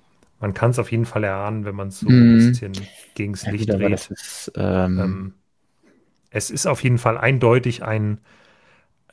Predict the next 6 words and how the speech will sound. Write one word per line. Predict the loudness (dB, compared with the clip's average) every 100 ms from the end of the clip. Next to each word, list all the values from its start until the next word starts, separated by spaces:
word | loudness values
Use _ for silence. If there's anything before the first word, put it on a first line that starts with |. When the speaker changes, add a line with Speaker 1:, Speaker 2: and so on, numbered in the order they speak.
| _ _ _ _ _ _ -2
Speaker 1:
ein | 2 2
Schwa-, | 0 -6 -4 0 0 0
wie |
soll | 0
ich | 0
sagen? | 2 0 0 -4